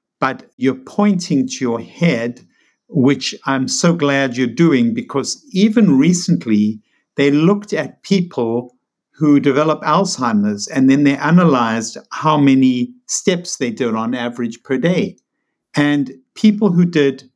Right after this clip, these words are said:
ten thousand a day had a fifty percent reduction of the development of Alzheimer's over seven or eight years. It's amazing. I mean, it's hard to establish cause and effect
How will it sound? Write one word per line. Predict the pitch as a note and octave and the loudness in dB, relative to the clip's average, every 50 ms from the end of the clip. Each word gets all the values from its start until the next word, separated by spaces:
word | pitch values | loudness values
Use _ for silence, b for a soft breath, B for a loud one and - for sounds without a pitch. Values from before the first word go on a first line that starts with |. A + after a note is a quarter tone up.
| _ _ _ _ _ _ _ - | _ _ _ _ _ _ _ -6
ten | - F3 E3+ E3 C#3+ | -2 0 0 0 0
thousand | - - D3 C#3 C3+ C3+ C3 - C3 A#2+ A#2+ A#2+ | -2 -2 -2 0 0 0 -2 0 0 2 2 2
a | C3+ | 2
day | B2 - C3+ G#2+ G#2 A2+ C3 E3 E3+ - _ _ _ _ _ _ - | 0 0 -2 -2 -2 -2 -4 -6 -6 -8 _ _ _ _ _ _ -6
had | D#3 C#3+ C3+ | -4 -2 -2
a | C3+ | -2
fifty | B2+ - - - G3+ F#3 - - G3+ F3+ | -4 -4 -2 0 0 0 -2 -2 -4 -4
percent | E3+ - E3+ F3 - - D#3+ C#3+ C3+ - - | -2 -2 -4 -4 -2 -2 -2 -2 -2 -4 -6
reduction | C#3+ - - D#3+ F3+ F3 E3+ - - - G2+ G#2 G#2+ A2 - _ _ | -6 -4 -2 -2 -4 -4 -6 -10 -10 -8 -6 -6 -6 -8 -10 _ _
of | C#3 C3+ B2+ A#2 B2 | -6 -6 -6 -2 -2
the | C3 C3 | -2 0
development | A#2+ A#2+ A2 C#3 D3+ D3+ D#3 D#3+ - - A#2+ A#2 A#2 - | 0 -2 -2 -2 -2 -2 -2 -4 -4 -4 -6 -6 -6 -8
of | C3 A#2+ | -6 -2
Alzheimer's | E3 F#3+ A3 G#3+ G#3 - - A2 G#2+ G2+ G2+ G#2 G#2 - | -2 0 0 -2 -4 -6 -8 -6 -6 -6 -6 -6 -6 -6
over | B2 B2 B2+ - C3 B2 | -6 -6 -6 -4 -6 -8
seven | - - - F#3+ F3+ E3+ E3+ F3+ E3+ | -6 -4 -2 -2 -2 0 0 -2 -2
or | D#3 D#3+ C#3+ | -2 -4 -6
eight | C#3 C#3 D3 C#3+ - - | -6 -6 -6 -6 -4 0
years. | F#3 G3+ F#3+ D3+ - C#3 | 0 0 0 0 -4 -8
It's | A#2+ - - E3 | -10 -10 -4 0
amazing. | D#3+ E3 F3+ G#3 G#3 - - D3+ C3+ C3 | 2 2 2 2 2 0 0 0 0 0
I | C3 | 2
mean, | C3+ C3 C3 C3 | 2 2 2 2
it's | C3 - - | 0 -2 -4
hard | - - E3 E3+ F#3 F3 F3 | -2 0 2 2 2 0 -2
to | - F3+ | -2 -2
establish | E3+ E3+ - - E3+ D#3 D3+ - D#3 C#3+ C3+ - | 0 -2 -2 -2 -2 -2 -2 -4 -6 -8 -8 -10
cause | - _ - D#3 D3 B2+ - C3 | -14 _ -2 0 0 0 0 -2
and | A#2 A2+ | -4 -4
effect | A2 A2 - - G#3+ F#3+ - - - | -4 -8 -6 -4 -2 -2 -2 -4 -10